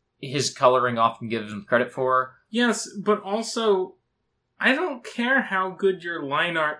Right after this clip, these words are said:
Speaker 2: is if the thing you're drawing is a turd.
Speaker 1: <laughs> I mean, I'm just saying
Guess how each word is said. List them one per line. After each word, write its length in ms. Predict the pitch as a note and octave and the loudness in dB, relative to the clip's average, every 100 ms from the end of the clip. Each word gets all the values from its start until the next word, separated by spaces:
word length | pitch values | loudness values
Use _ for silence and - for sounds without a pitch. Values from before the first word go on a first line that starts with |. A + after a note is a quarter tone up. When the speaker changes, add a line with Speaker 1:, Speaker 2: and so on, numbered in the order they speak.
| - | -4
Speaker 2:
is 400 | F3 F#3+ E3 C#3 | 0 2 2 -4
if 140 | C#3+ D#3 | -8 -8
the 120 | C#3+ | -10
thing 320 | - F#3 F#3+ | -4 -2 -2
you're 180 | F3 D3 | -2 -4
drawing 540 | - D3+ G3+ G3 E3+ | -4 -2 0 0 -2
is 180 | D3+ C3+ | -6 -6
a 140 | C3+ C3 - | -8 -10 -8
turd. 540 | F3+ C4 C#4 C4 C4+ D4 - _ _ - - - - - | -4 0 2 2 2 -6 -8 _ _ -20 -20 -20 -10 -4
Speaker 1:
<laughs> 0 | D4+ G4 G4 G#4 - - D4 - - C#4+ | 0 2 0 0 -4 -4 -8 -8 -16 -10
I 400 | D4 C#4 - B3+ | -2 0 4 4
mean, 160 | C4+ A#3+ | 4 4
I'm 200 | A#3 C#4+ | 4 4
just 160 | C#4+ | 2
saying 480 | A#3 A3 G3+ F#3 E3 | 2 2 4 2 -2